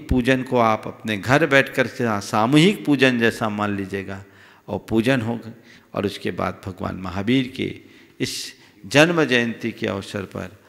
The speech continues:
आप सबके बीच जो सामूहिक उद्बोधन होना है वो होगा, ये लाभ आपको मिल रहा है। और शाम को उसी तरह आप सब आरती उतारने का कार्यक्रम करेंगे।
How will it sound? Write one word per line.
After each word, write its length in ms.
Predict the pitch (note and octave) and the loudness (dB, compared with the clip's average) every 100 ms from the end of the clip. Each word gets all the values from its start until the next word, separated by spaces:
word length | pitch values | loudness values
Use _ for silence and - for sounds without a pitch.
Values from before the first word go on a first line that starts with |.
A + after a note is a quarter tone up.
| _ _ | _ _
आप 220 | F#2+ G2+ - | -6 -6 -6
सबके 360 | G2+ - - | -12 -12 -12
बीच 380 | F2+ G2 F#2 - - - _ | -8 -8 -10 -14 -20 -20 _
जो 380 | - F#2+ F2+ - _ _ _ _ _ | -8 -6 -6 -12 _ _ _ _ _
सामूहिक 480 | - G2+ F#2 G2+ G2 - - | -8 -4 -2 -4 -6 -10 -12
उद्बोधन 560 | G#2+ F2 A#2+ C3+ D#3 | -10 2 6 6 6
होना 260 | A#2+ G2+ G2 | 4 0 -4
है 180 | F#2 F#2+ A2+ - | -6 -10 -14 -4
वो 140 | A2 | -2
होगा, 280 | G2+ G2+ A2 | -2 -2 -4
ये 160 | G#2+ F#2+ | -4 -4
लाभ 280 | G2 G2+ | -6 -6
आपको 380 | - F#2 - - | -6 -8 -10 -12
मिल 180 | F2+ F#2+ | -10 -8
रहा 280 | G2 G#2 A2 | -6 -4 -4
है। 120 | B2 - - _ | -8 -16 -20 _
और 80 | - | -10
शाम 340 | - C3 B2+ C3 | 0 6 6 4
को 200 | A#2+ A#2 | 0 0
उसी 200 | G#2 A#2+ | -2 -8
तरह 380 | G#2 G#2 G2+ G2+ - - - | -8 -6 -6 -10 -14 -20 -4
आप 220 | G2 G2+ | -2 -2
सब 360 | - G#2 - - | -4 -6 -8 -4
आरती 380 | - B2 B2+ D3+ | 4 4 4 2
उतारने 440 | C3 G#2 G2 G2+ G2 | 0 2 0 0 -4
का 140 | G2 | -6
कार्यक्रम 420 | F#2 F#2+ F2 G2+ F2+ | -6 -6 -6 -10 -8
करेंगे। 460 | F#2 F#2 F2 F2+ | -8 -8 -12 -14